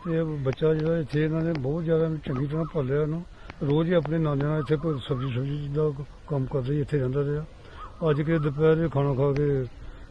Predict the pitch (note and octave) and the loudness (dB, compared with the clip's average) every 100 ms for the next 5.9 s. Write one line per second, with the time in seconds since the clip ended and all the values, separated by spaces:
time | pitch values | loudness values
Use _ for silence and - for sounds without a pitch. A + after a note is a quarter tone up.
0 | D#3 C#3+ D3+ C3 D3 D3 C3+ C#3+ B2 D3+ | -4 0 0 2 0 0 0 0 0 0
1 | D#3+ D#3 D#3 E3+ C#3 B2 C#3+ C3+ C#3 C#3 | 2 2 0 0 -2 0 0 0 -4 -4
2 | D#3+ B2+ B2+ C3+ C#3+ E3 D3+ C#3 C#3+ D3 | -4 -2 -2 -2 -2 -2 -2 -2 -4 -8
3 | - - - - - - E3 C3 D#3+ D3+ | -16 -18 -18 -18 -18 -6 -4 0 2 2
4 | C#3+ C3+ D3 C#3+ D3 C#3 C#3+ - D3 C#3 | 2 0 -2 0 -2 -2 -4 -4 -4 -2
5 | C3+ C3+ A#2+ A#2+ B2+ C#3 C#3+ C#3+ D3 | -2 -4 -4 -4 -2 0 0 0 -2